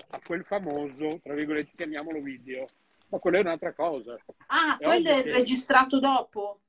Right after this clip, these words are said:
Speaker 1: Eh, anche durante, eh. Uno anche durante, sotto può scrivere dei commenti.
Speaker 2: Allora c'è, però come fai a vederlo,
Speaker 1: Pratica-,
Speaker 2: scusami?
Speaker 1: se tu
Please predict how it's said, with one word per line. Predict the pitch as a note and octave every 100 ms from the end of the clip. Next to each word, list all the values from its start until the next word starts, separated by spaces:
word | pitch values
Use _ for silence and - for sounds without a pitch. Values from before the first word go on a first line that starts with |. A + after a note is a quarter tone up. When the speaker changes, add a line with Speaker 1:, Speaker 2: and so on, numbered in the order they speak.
| _
Speaker 1:
Eh, | E3+ D3+ - -
anche | E3+ B3+ B3+
durante, | F#3 F3+ A3+ B2+ G#2+ A2+
eh. | B2+ D#4 - _
Uno | E3+ A3+ D3+
anche | D#3 D#3+
durante, | D#3 C#3+ A2+ A2 D3
sotto | - D3+ B3
può | F3
scrivere | - D3 G#3
dei | E3
commenti. | B2 C3+ D#3+ G#2 A#2+ A#2 - - _ - - _ _ _ _
Speaker 2:
Allora | F4 G4+ B4+ C4+
c'è, | - G4+ - - _
però | F4 A4+
come | C4+ A#3+
fai | A#3 G4
a | C4+
vederlo, | A3 G#3+ G3 G3+
Speaker 1:
Pratica-, | G#3 G3+
Speaker 2:
scusami? | - G#3+ G#3
Speaker 1:
se | G3+ F#3+ -
tu | C#4+ E4 D4